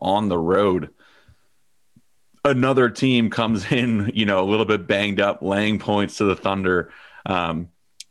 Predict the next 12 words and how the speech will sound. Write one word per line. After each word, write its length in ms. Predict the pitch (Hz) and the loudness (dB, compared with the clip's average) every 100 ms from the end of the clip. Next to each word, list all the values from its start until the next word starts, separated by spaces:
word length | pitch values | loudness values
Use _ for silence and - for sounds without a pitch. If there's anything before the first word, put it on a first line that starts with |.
| 117 | -4
as 100 | 101 | -2
a 80 | |
home 260 | 95 101 95 | -2 -2 0
dog. 360 | 95 95 95 82 | 0 2 0 -2
Total 400 | - 117 110 92 | -2 0 2 0
is 180 | 98 | 0
at 180 | 95 - | 0 -4
two 260 | - 117 113 | -2 0 0
thirteen 800 | - 104 92 - 107 101 98 - | 0 0 0 -2 -2 0 -2 -4
and 220 | 95 107 95 | -6 -2 -2
a 80 | |
half. 580 | - 101 104 98 98 - | -2 -2 -2 -2 -6 -14